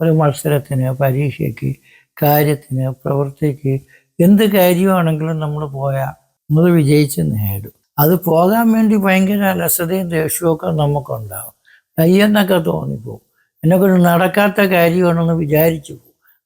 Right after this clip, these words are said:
അതെല്ലാം പോയാൽ നമുക്ക് വിജയിച്ച് നേടാൻ പറ്റും. അഭിമാനവും തേജസ്സും ഐശ്വര്യങ്ങളും നമുക്ക് കിട്ടും. അങ്ങനെ നമുക്ക് ഒരു സീറോയുടെ വക്കിൽ നിൽക്കുന്ന ഒരാളിന് പരിശ്രമം കൊണ്ട് ഹീറോ ആവാനുള്ള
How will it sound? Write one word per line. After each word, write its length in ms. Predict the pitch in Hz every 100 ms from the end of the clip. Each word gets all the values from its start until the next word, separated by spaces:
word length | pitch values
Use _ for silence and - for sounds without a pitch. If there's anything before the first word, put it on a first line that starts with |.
| -
അതെല്ലാം 520 | 175 170 175 175 160
പോയാൽ 320 | 156 156 151 160
നമുക്ക് 340 | 147 143 156
വിജയിച്ച് 480 | 147 131 143 131 143
നേടാൻ 500 | 131 120 120 123 113
പറ്റും. 160 | 104 - _ _ _ _ -
അഭിമാനവും 800 | 135 160 160 160 160 160 160 190 - 147
തേജസ്സും 720 | 143 143 143 139 - 147 156 202 - _ _ _ -
ഐശ്വര്യങ്ങളും 840 | 143 131 - 139 139 139 139 156 - -
നമുക്ക് 360 | 113 110 107 104
കിട്ടും. 280 | 101 _ _ _ _ _
അങ്ങനെ 240 | 135 165 170
നമുക്ക് 400 | 160 160 170 175
ഒരു 180 | 165 170
സീറോയുടെ 760 | - 151 165 175 170 170 180 - _ _ _
വക്കിൽ 400 | 151 147 - 196
നിൽക്കുന്ന 460 | 180 160 147 175 170
ഒരാളിന് 580 | 165 151 139 135 139 143 _ _ _ -
പരിശ്രമം 600 | 131 143 - 160 160 160
കൊണ്ട് 240 | 160 151
ഹീറോ 600 | 160 - _ 139 135 143 151
ആവാനുള്ള 800 | 147 147 143 143 139 139 147